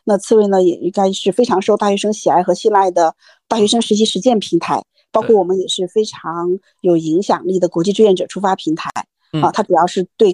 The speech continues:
Speaker 1: 个人服务的嘛，就是我们说的to C服务。
Speaker 2: 嗯。
Speaker 1: 啊，那后面的话呢，因为疫情的原因，我们在海外的刺猬体验基地都被迫关闭了。啊，
Speaker 2: 嗯。
Speaker 1: 那么那时候我们to C的业务就没有办法继续了。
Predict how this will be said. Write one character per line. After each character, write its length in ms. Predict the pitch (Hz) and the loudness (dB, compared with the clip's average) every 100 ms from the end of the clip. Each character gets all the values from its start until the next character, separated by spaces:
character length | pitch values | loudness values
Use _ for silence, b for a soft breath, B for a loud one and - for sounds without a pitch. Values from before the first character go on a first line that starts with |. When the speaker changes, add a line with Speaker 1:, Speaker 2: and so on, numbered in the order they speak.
| - | 2
Speaker 1:
个 160 | 330 | 2
人 140 | 214 165 | 2 -2
服 180 | - 165 | -8 -12
务 80 | 165 | -6
的 120 | 156 | -4
嘛， 100 | 147 | -4
就 140 | 185 | -2
是 60 | 170 | -2
我 80 | 165 | -2
们 100 | 180 | -2
说 120 | 196 | 0
的 100 | 185 | 0
to 120 | - | 0
C 220 | 247 320 | 0 0
服 320 | 330 - 160 160 | 0 -6 -8 -8
务。 140 | - B B B | -10 B B B
Speaker 2:
嗯。 80 | 113 | -4
Speaker 1:
啊， 100 | 185 165 | -2 0
那 100 | 269 | 0
后 140 | 427 | 2
面 120 | 381 277 | 2 2
的 80 | |
话 140 | 247 226 | 0 0
呢， 100 | 208 | 0
因 120 | 214 | -2
为 80 | 214 | -2
疫 160 | 254 247 | -4 -6
情 220 | - 180 | -4 -2
的 120 | 185 | -2
原 200 | 175 170 | 0 0
因， 160 | 185 180 | 0 0
我 120 | 165 | -4
们 140 | 165 | -2
在 100 | 190 | -2
海 160 | 180 196 | -2 -2
外 80 | 180 | -4
的 80 | |
刺 160 | 175 202 | -4 -2
猬 120 | 190 | -4
体 160 | - 147 | -4 -2
验 100 | 170 | 0
基 140 | 196 | 0
地 220 | 190 180 b b b b _ | 0 0 b b b b _
都 120 | - | -2
被 140 | 302 233 | 2 0
迫 180 | - 185 | 0 -2
关 240 | 233 262 | -2 0
闭 160 | 311 240 | 2 0
了。 80 | - b b b | -2 b b b
啊， 160 | - 175 | -8 -4
Speaker 2:
嗯。 60 | 196 | 0
Speaker 1:
那 80 | |
么 60 | 208 | 0
那 120 | 220 | 0
时 140 | 208 190 | 0 2
候 80 | |
我 60 | 185 | 2
们 120 | 170 | 2
to 140 | - 208 | 0 0
C 100 | 208 | 0
的 60 | |
业 100 | 208 | 2
务 100 | 196 | 0
就 140 | 185 175 | 0 2
没 80 | |
有 80 | 202 | 2
办 100 | 220 | 2
法 140 | 220 180 | 0 -2
继 180 | 226 | -2
续 280 | 214 - 240 | -4 0 0
了。 100 | 160 | 0